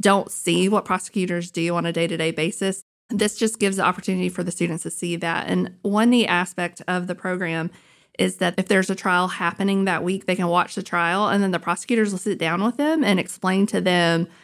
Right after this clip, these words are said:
why they did what they did, their arguments. And there's always one student who doesn't agree.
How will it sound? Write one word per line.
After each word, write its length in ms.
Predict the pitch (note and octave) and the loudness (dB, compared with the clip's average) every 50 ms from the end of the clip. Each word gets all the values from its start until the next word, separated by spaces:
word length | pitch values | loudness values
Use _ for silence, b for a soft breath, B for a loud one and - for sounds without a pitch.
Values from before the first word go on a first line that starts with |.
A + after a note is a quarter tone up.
| B | B
why 400 | - - E3 E3 E3 E3+ F3+ F3+ | -10 -4 0 4 4 6 6 4
they 160 | F#3+ G#3 G3 G3+ | 4 2 0 2
did 180 | G#3 G3+ G3 | 0 0 -2
what 160 | G3 F#3 F#3 | -2 -4 -4
they 140 | - F3 F3 | -4 -4 -4
did, 600 | F3 F3+ - F3+ F3+ F3 F3 F3 F3 F3 F3 F3+ - | -4 -4 -2 0 2 2 2 2 2 2 0 -4 -8
their 220 | - F#3 F3+ D#3+ - | -4 -2 -2 -2 0
arguments. 760 | - F3+ F3+ F3+ F3+ F#3 G3 F#3 F#3 F3+ F3+ F3 F3 - - | 0 0 2 2 2 2 2 2 2 2 2 0 0 -2 0
And 100 | F3+ G3+ | 2 4
there's 140 | A3 A#3 A#3 | 4 4 4
always 360 | C4 C#4+ D4 C#4+ B3+ G#3+ G3+ | 4 4 6 6 6 4 4
one 360 | F#3 E3+ F3 F3 F3+ F#3 G3 G3 | 2 0 2 4 4 4 4 2
student 520 | - - - G#3 G3+ G3+ G3+ G3+ F#3 - | 0 2 2 4 4 6 4 2 2 2
who 140 | F#3+ G3 F#3 | 2 2 4
doesn't 340 | F3+ F3 F3+ F3+ F3+ F3 C#3 | 4 4 2 4 2 2 2
agree. 640 | F3 F3+ F3 F3+ E3+ E3+ E3+ F3+ G3 C4 C4+ | 0 0 0 0 0 2 2 4 4 4 2